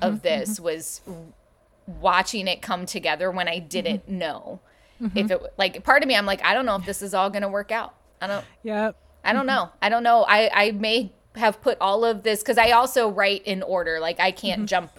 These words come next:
Speaker 1: around
Speaker 2: Yeah,
Speaker 1: scenes.
Speaker 2: yeah.
Speaker 1: I have to write in order. And so there was a lot of time where I'm like, "I could have just put sixty thousand words in here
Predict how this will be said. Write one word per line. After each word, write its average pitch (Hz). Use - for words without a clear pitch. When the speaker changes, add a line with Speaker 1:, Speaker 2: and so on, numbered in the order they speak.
Speaker 1:
around 170
Speaker 2:
Yeah, 170
Speaker 1:
scenes. -
Speaker 2:
yeah. 165
Speaker 1:
I 190
have 196
to 214
write 185
in 190
order. 190
And 190
so 196
there 208
was 262
a 240
lot 202
of 226
time 254
where 226
I'm 202
like, 196
"I 202
could 262
have 240
just 208
put 240
sixty 214
thousand 196
words 180
in 185
here 175